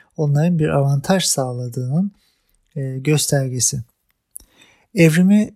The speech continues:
e, tahmin etmek mümkün değil. E, uzun vadede biz aşılamayı yeteri kadar yapmadığımızda, e, ne olacak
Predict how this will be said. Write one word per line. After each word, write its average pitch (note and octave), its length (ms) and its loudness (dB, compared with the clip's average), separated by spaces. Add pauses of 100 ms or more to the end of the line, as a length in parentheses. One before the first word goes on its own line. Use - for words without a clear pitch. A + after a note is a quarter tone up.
e, D#3+ 220 0
tahmin E3 380 2
etmek F3+ 380 0
mümkün E3+ 380 -4
değil. C#3+ 240 -10 (440)
E, C#3 300 0
uzun E3 480 2
vadede D#3 680 4
biz D#3+ 300 -2
aşılamayı D3+ 680 4
yeteri D3+ 380 4
kadar D3 260 2
yapmadığımızda, D3+ 960 0 (600)
e, D3+ 60 -6
ne C#3 280 -2
olacak D#3+ 640 2